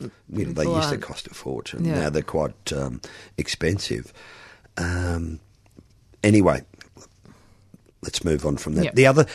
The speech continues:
Speaker 1: the other thing that's important about lights, lights are just not about the lights. It depends on how they're attached to your bike too. Some make very fiddly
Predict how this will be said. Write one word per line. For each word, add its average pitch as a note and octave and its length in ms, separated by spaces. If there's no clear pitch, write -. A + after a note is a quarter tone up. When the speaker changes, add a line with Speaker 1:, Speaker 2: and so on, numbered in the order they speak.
Speaker 1:
the C3 100
other C#3+ 160
thing C3 240
that's F2 180
important E2+ 480
about D2+ 140
lights, G2+ 320
lights E2+ 280
are A3 40
just D3 280
not C#3 120
about G2+ 300
the - 80
lights. E2 680
It - 120
depends - 360
on C#2+ 100
how F#2+ 120
they're C2+ 220
attached - 400
to D#2 80
your C2 80
bike B1+ 320
too. F2 180
Some C2+ 340
make B1+ 200
very C#2+ 480
fiddly C#2 840